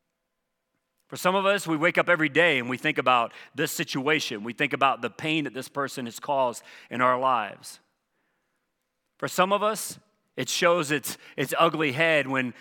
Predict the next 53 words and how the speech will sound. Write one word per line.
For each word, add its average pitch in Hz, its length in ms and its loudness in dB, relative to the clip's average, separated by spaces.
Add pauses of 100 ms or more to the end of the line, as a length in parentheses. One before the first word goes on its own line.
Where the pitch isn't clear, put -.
(140)
when 135 200 -2
we're 151 160 2
in 139 120 0
relationships 131 680 -2
with 127 100 -6
other 135 180 0
people 127 500 -2
and 113 100 -6
we 123 160 -8
really 147 280 -4
struggle 147 420 -2
to 127 60 -8
trust - 340 -4
others. 113 480 -6 (260)
Because 147 200 0
I 139 100 4
trusted 208 480 0
this 208 180 0
person 139 540 0 (180)
and 139 140 -2
this 190 80 0
is 170 80 -8
what 190 120 2
they 160 100 0
did 165 240 0
to 202 100 -2
me, 226 260 -2 (220)
how 170 140 6
can 190 160 2
I 180 60 6
trust 170 440 0
you? 139 320 -2 (300)
I 135 100 4
know 165 100 4
you're 180 180 2
a 160 60 -2
different 139 320 0
person 196 420 2
and 175 120 0
you're 139 100 -2
probably 147 240 2
a 120 60 -4
better 175 320 2
person 180 500 -2 (200)
and 131 160 0
all 208 320 2
of 165 100 -2
that, 185 240 6
but 170 100 4
if 151 80 0
I 170 80 6
trust 185 460 0
you, 220 320 -4